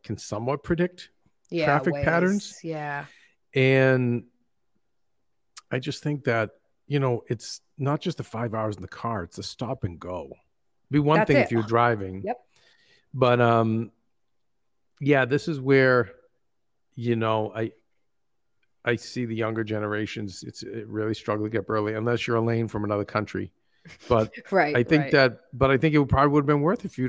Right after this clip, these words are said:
Speaker 1: to have gotten up at five.
Speaker 2: A billion percent.
Speaker 1: Right?
Speaker 2: And I would have
Speaker 1: And
Speaker 2: done
Speaker 1: just
Speaker 2: it if I had checked. I was
Speaker 1: If
Speaker 2: just
Speaker 1: you had
Speaker 2: like,
Speaker 1: checked,
Speaker 2: "Oh,
Speaker 1: yeah.
Speaker 2: it'll be fine. It'll be fine to leave at
Speaker 1: No.
Speaker 2: ten." Girl, it was not fine.
Speaker 1: No.
Speaker 2: Yeah, so
Speaker 1: Wow.
Speaker 2: that was a journey. So by the time I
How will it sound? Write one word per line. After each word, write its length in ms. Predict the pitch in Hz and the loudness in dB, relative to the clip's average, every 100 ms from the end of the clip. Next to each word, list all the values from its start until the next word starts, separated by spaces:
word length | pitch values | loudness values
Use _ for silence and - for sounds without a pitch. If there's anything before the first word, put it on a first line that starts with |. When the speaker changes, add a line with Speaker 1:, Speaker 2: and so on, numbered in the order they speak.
| 123 | -4
Speaker 1:
to 240 | 104 - | -6 -2
have 160 | 117 117 | -2 0
gotten 240 | 113 113 | -2 -2
up 120 | 135 151 | -2 -6
at 80 | |
five. 340 | - 160 247 104 _ _ _ | -4 -4 -6 -12 _ _ _
Speaker 2:
A 80 | 254 190 - | 0 0 2
billion 360 | 220 214 208 190 | 6 6 4 2
percent. 240 | 180 120 147 202 | 2 4 4 4
Speaker 1:
Right? 60 | 190 | 2
Speaker 2:
And 80 | |
I 100 | 226 | 4
would 160 | 247 254 | 6 6
have 60 | 202 | 4
Speaker 1:
And 60 | |
Speaker 2:
done 140 | 214 302 | 4 4
Speaker 1:
just 100 | 196 | 2
Speaker 2:
it 20 | |
if 80 | 180 | 2
I 120 | 190 | 4
had 160 | 190 165 | 2 2
checked. 440 | 240 254 - - | 2 2 0 -4
I 160 | - 233 | 0 0
was 120 | 247 | 0
Speaker 1:
If 40 | - | -2
Speaker 2:
just 140 | 180 | 0
Speaker 1:
you 80 | 120 | 2
had 40 | - | 4
Speaker 2:
like, 60 | |
Speaker 1:
checked, 220 | - 104 - | 4 2 2
Speaker 2:
"Oh, 40 | |
Speaker 1:
yeah. 120 | 571 554 | 2 4
Speaker 2:
it'll 140 | 508 | 6
be 120 | 494 508 - | 6 4 2
fine. 380 | 151 147 147 262 | -2 0 -2 -2
It'll 100 | 415 | -2
be 100 | 427 | 0
fine 200 | - 220 | 0 0
to 80 | 196 | 2
leave 120 | 107 | 2
at 120 | 107 | 2
Speaker 1:
No. 60 | 104 | 2
Speaker 2:
ten." 320 | 156 160 208 - - - - | 2 0 -4 -8 -18 -20 -10
Girl, 400 | 175 202 196 196 - _ _ | 0 2 4 2 -4 _ _
it 60 | 180 | -6
was 160 | 160 156 | -6 -4
not 160 | 165 | -6
fine. 320 | 170 135 123 - _ _ _ _ - - - | -6 -10 -12 -20 _ _ _ _ -20 -20 -12
Speaker 1:
No. 500 | 101 95 92 92 92 - _ _ | -10 -8 -10 -12 -14 -20 _ _
Speaker 2:
Yeah, 440 | 101 101 - 92 | -6 -4 -2 -4
so 120 | 92 180 | -4 -4
Speaker 1:
Wow. 60 | |
Speaker 2:
that 180 | 175 175 | -4 -2
was 120 | 285 | -2
a 80 | 320 - | -4 -6
journey. 600 | 190 160 156 156 226 277 _ _ _ | -4 -4 -6 -4 -4 -4 _ _ _
So 140 | - | -4
by 180 | 185 190 | 0 0
the 60 | 190 | 0
time 140 | |
I 80 | 214 | -2